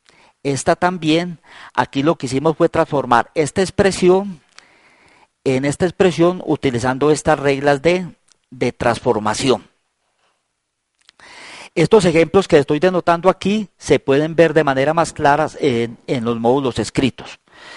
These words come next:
Vamos a darle una interpretación a este cálculo. Supongamos que en una sociedad determinada los símbolos tipo A representan hombres y los tipos B representan mujeres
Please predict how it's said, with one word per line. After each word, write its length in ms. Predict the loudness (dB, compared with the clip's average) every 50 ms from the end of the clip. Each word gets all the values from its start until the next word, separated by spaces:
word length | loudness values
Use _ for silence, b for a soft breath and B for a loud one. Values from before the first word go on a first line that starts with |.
| B B B B B
Vamos 400 | B 6 6 6 6 6 2 4
a 60 | 4
darle 320 | 2 2 2 2 2 2 2
una 240 | 2 0 0 0 -2
interpretación 960 | -6 -2 -2 -2 -2 0 _ -4 -2 0 -2 -2 0 2 2 2 2 0 -6 _ _ _
a 160 | 0 0 0
este 320 | -2 -4 -4 -4 -4 -4 2
cálculo. 540 | 4 4 4 4 0 -8 -12 -12 -12 -18 _ _ _ _ B B B B B B B B B B
Supongamos 720 | B -2 -2 -2 2 2 0 0 2 0 2 2 2 0
que 100 | 2 2
en 100 | 2 2
una 180 | 2 0 0 0
sociedad 400 | 0 -2 -4 0 2 2 2 2
determinada 680 | 0 -2 -2 -4 -4 -4 -4 0 2 2 2 2 2
los 200 | 0 -2 -4 -4
símbolos 440 | -4 -4 -2 0 0 0 -2 -4 -2
tipo 400 | -4 -4 -4 _ -2 2 2 2
A 80 | 2 2
representan 720 | 0 -4 -4 -4 -8 -6 -6 -6 -8 -2 -2 0 0 2
hombres 460 | 0 -2 -2 -6 -8 -8 -8 -10 -14 _ _
y 120 | -8 -6 -4
los 180 | -6 -6 -2
tipos 420 | -4 -4 -2 0 0 0 0 0 0
B 160 | 0 0 2
representan 640 | 2 -2 -2 -2 -4 -4 -4 -8 -4 -2 -2 -2 -2
mujeres 540 | -2 0 0 0 0 -2 -6 -8 -12 -18